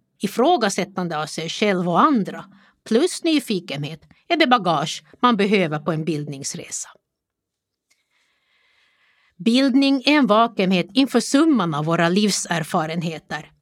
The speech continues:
Ett förhållningssätt som tillåter oss att ta emot och formas av intryck från skilda miljöer och perspektiv. Både i utbildningen och i bemötandet av populismen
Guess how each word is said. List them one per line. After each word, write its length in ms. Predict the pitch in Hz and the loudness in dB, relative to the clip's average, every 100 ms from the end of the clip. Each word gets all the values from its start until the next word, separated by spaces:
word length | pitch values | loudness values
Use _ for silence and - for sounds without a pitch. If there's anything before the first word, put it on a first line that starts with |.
| _ _ _ | _ _ _
Ett 140 | 262 | -4
förhållningssätt 880 | - 240 214 277 254 190 - 190 170 | 0 2 4 4 2 0 -2 -6 -4
som 200 | - 208 | -2 -2
tillåter 600 | 202 262 247 185 170 180 | 2 2 4 2 0 -4
oss 180 | 165 - | -4 -4
att 160 | 220 - | -6 0
ta 120 | 233 | 2
emot 500 | 233 240 359 190 - | 4 4 2 0 -4
och 140 | 214 | -6
formas 520 | - 226 208 185 156 185 | 0 2 2 0 -2 0
av 160 | 170 | 0
intryck 480 | 214 220 214 185 180 _ _ _ | 2 2 2 -2 -6 _ _ _
från 140 | 294 254 | 0 0
skilda 440 | - 262 240 196 | 2 2 2 2
miljöer 640 | 185 175 175 165 151 156 190 _ _ | 2 0 0 -2 -4 -6 -10 _ _
och 160 | 269 262 | -4 0
perspektiv. 800 | 175 - - - - 196 143 - _ _ _ _ _ _ _ _ _ _ _ _ _ _ _ | -2 -2 -8 -14 -10 -10 -10 -14 _ _ _ _ _ _ _ _ _ _ _ _ _ _ _
Både 400 | 170 254 339 339 | 0 4 4 4
i 120 | 311 233 | 4 4
utbildningen 880 | 254 269 196 190 170 170 170 185 196 _ | 4 2 0 0 0 -2 -4 -6 -8 _
och 120 | 277 | 2
i 100 | 262 | 2
bemötandet 840 | 233 247 196 214 214 180 160 170 202 | 4 4 4 2 0 -4 -4 -2 -2
av 80 | |
populismen 840 | 190 196 220 202 240 - 185 165 | 0 0 0 2 0 -2 -4 -4